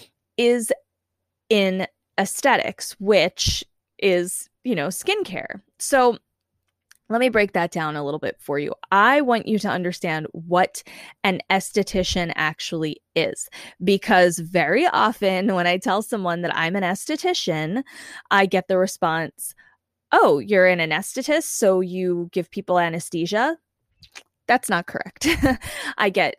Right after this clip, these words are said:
anesthetist, I get anesthesiologist all the time when I say esthetician. Now, I get it. If you've never heard the word esthetician, it can be very easy to be a little confused by that and <laughs> not understand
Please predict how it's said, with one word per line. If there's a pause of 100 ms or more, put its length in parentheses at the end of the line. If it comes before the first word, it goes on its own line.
(120)
anesthetist, (100)
I
get
anesthesiologist (300)
all
the
time
when
I
say
esthetician.
Now,
I
get
it. (300)
If
you've
never
heard
the
word
esthetician,
it
can
be
very
easy
to
be
a
little
confused
by
that
and
<laughs>
not
understand